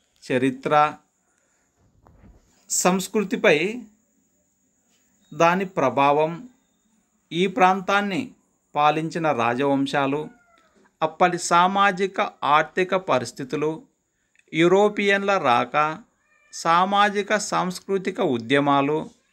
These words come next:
ఆంధ్ర ఉద్యమ ఆవిర్భావం, భారత రాజ్యాంగ స్వభావం, ముఖ్య లక్షణాలు,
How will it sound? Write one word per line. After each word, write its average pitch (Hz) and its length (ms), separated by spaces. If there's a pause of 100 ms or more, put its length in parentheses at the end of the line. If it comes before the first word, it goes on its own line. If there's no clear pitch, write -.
(360)
ఆంధ్ర 196 540
ఉద్యమ 170 680 (160)
ఆవిర్భావం, 131 960 (560)
భారత 180 580
రాజ్యాంగ 175 720
స్వభావం, 143 800 (580)
ముఖ్య 160 440
లక్షణాలు, 151 840